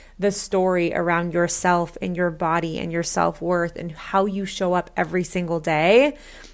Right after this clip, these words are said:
And that is going to not only change your body image, but it's gonna help you navigate these body image days so much easier.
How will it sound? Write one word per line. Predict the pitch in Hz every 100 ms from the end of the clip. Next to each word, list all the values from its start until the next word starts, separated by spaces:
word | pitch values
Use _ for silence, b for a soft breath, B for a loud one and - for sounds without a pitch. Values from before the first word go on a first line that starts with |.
| B
And | 214 202 190
that | 190 175 220 -
is | 208 190
going | 175 196 190 190
to | 185
not | - 202 226
only | 240 233 220
change | - 202 185 180
your | 175 170
body | 170 160 160
image, | 185 190 180 170 - B -
but | 214
it's | 214
gonna | 240 220
help | 190 214
you | 214 214
navigate | 196 185 185 190 185 175 -
these | 180 170
body | 180 165 175 160
image | 175 160 -
days | 175 165 165 165 190
so | - - 185 175 170 170 -
much | 185 170 160 - - - -
easier. | 190 196 202 196 110 113